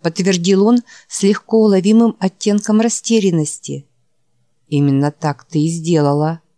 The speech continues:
Я взяла у него конфетку и, развернув фантик, отправила ее в рот, сосредоточившись на сладком мятном вкусе.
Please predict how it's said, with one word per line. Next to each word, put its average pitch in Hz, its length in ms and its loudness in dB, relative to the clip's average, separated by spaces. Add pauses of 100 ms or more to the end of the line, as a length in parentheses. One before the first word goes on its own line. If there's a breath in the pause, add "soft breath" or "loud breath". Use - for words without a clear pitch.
(640)
Я 202 180 0
взяла 208 360 0
у 214 60 2
него 202 200 2
конфетку 208 800 -4 (300)
и, 208 100 2
развернув 220 480 2
фантик, 277 580 -4
отправила 240 520 -2
ее 247 240 2
в 226 100 -4
рот, 160 320 -2 (380)
сосредоточившись 160 1040 -4
на 165 100 0
сладком 165 580 -2
мятном 165 380 -2
вкусе. 151 640 -8